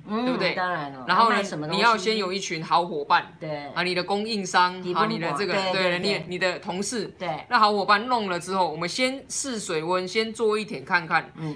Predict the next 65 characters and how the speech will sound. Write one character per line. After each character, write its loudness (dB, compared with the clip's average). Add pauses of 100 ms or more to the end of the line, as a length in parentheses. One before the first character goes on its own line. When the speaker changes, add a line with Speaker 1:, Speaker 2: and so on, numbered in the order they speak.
Speaker 2:
越 2
卖 4
越 0
好 4
之 -6
后， 2
我 -6
可 -6
能 -6
才 0
租 -6
一 -4
个 -2
店 -4
面。 -8
Speaker 1:
嗯。 -8 (200)
Speaker 2:
然 8
后 8
店 0
面 0
弄 0
起 -4
来 2
之 -4
后， 0
哎， 0
客 4
人 -2
都 0
多 2
了， 0
客 -2
源 -4
稳 -6
定 -4
了， -10
我 -10
设 -2
计 -8
一 -10
个 -4
漂 -6
亮 -6
的 -10
招 -6
牌， -14 (440)
对 -4
不 0
对？ 2
把 4
我 0
品 -8
牌 -4
打 -2
出 -14
来。 -12
Speaker 1:
嗯。 -8 (400)
Speaker 2:
那 4 (420)
如 0
果 4
反 4
过 4
来 8
说， -2
哎， 0